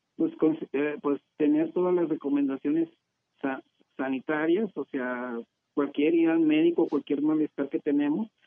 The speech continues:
pues ya sea, ya ves que ahora el covid y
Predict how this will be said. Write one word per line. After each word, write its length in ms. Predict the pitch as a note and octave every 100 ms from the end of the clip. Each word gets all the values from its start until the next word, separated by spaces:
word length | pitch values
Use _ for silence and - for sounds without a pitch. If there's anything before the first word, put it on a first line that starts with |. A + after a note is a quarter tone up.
| _ _ _
pues 180 | D3 C3+
ya 180 | C#3 C#3+
sea, 120 | D#3
ya 140 | D3 C#3
ves 220 | D3 -
que 240 | D3 C#3
ahora 340 | C3 C#3 C#3+ C3+
el 100 | B2+
covid 440 | C#3 C#3+ E3+ F#3+ - _
y 600 | - C3 B2+ B2+ B2 A#2+